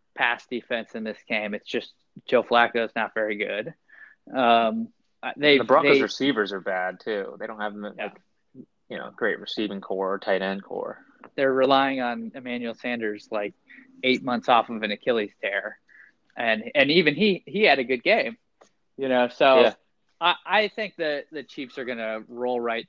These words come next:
Speaker 1: through them. They're not gonna be able to keep up. The Raiders aren't gonna be able to hand the ball off to Josh Jacobs that much this week 'cause they're gonna be playing from way behind most of the game, I think. And, and
Speaker 2: Yeah.
Speaker 1: uh, count me as somebody who just doesn't believe in Derek Carr.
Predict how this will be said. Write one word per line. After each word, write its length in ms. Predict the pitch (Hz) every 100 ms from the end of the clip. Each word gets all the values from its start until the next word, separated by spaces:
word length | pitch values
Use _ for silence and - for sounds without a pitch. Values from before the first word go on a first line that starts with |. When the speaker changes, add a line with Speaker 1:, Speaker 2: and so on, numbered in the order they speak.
| -
Speaker 1:
through 180 | 117
them. 180 | 113 110
They're 120 | 120 143
not 140 | 151
gonna 100 | 135
be 80 | 123
able 100 | 117
to 60 | 110 _
keep 160 | -
up. 280 | 120 117 110 _ _ _ _
The 80 | 139
Raiders 360 | 143 165 156 139
aren't 200 | 151 147
gonna 160 | 131
be 160 | 120 131
able 200 | 143 135
to 60 | 117
hand 220 | 120 113
the 60 |
ball 260 | 104 110 107
off 180 | 110 101
to 80 | _
Josh 320 | - 107 101
Jacobs 320 | - 107 104 -
that 200 | 110 104
much 240 | 110 -
this 200 | 107 - -
week 180 | 110 -
'cause 160 | - 104
they're 160 | 117
gonna 140 | 113 110
be 100 | 104
playing 460 | - 117 110 107 107 - _ _ _ -
from 140 | 117
way 180 | 113 117
behind 460 | 107 110 117 107 104
most 220 | 107 -
of 60 |
the 80 | 110
game, 320 | 101 104 101
I 80 | 101
think. 320 | - 101 101 -
And, 220 | 113 - - _ _ _ _ _
and 300 | 113 107 107
Speaker 2:
Yeah. 140 | 92 90 - _
Speaker 1:
uh, 240 | - 123 90 - -
count 240 | 156 143
me 220 | 135 127
as 260 | 113 - - _
somebody 380 | - 135 120 113
who 100 | 110
just 180 | 110 104
doesn't 260 | 113 107 98
believe 260 | 107 107
in 160 | 101 104 _
Derek 240 | 107 101
Carr. 360 | - 101 101